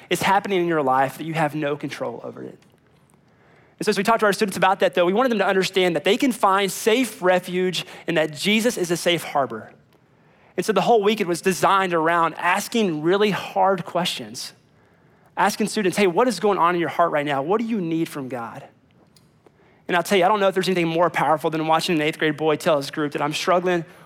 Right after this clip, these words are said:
with anxiety and I need help, that I can't get rid of this myself." Or high school guys telling them in their group that,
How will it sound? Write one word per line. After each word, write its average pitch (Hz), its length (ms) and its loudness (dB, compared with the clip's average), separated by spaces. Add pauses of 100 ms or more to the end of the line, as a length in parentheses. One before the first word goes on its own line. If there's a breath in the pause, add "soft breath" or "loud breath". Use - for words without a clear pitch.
(140)
with 165 140 -2
anxiety 151 520 2
and 139 100 -2
I 143 60 -2
need 151 140 -2
help, 135 260 -2
that 151 80 0
I 143 80 0
can't 160 320 -6
get 151 160 -4
rid 156 120 -2
of 139 60 -2
this 135 120 -10
myself." 131 560 -12 (880)
Or 165 80 2
high 185 160 2
school 180 180 -2
guys 170 300 2
telling 175 200 2
them 165 160 -2
in 170 80 -4
their 156 120 -2
group 156 260 -2
that, 156 180 0